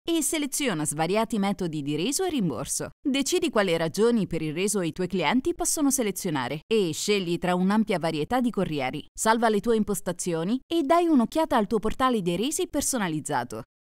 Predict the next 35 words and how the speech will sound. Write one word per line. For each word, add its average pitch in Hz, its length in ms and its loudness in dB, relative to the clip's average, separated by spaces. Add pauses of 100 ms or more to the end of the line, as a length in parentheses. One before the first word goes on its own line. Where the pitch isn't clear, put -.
I 269 140 4
clienti 196 480 2
devono 202 300 2
solamente 247 440 2
inserire 190 600 0
il 143 80 -2
loro 190 240 0
codice 185 420 -2
postale 151 540 -4 (180)
e 403 140 0
il 359 80 4
loro 370 200 2
numero 285 360 6
di 190 120 -4
tracciabilità 151 800 -2 (140)
o 226 140 6
il 226 120 4
numero 208 300 4
dell'ordine 175 680 2
per 170 200 -4
scegliere 196 480 -2
quali 214 240 0
oggetti 170 400 -2
vogliono 156 500 0
restituire 165 760 -4 (120)
e 359 140 -2
per 370 160 -2
quale 220 260 2
ragione. 143 480 -4 (280)
In 330 100 6
base 392 200 4
a 339 60 2
quanto 247 280 2
è 190 100 2
configurato, 180 760 0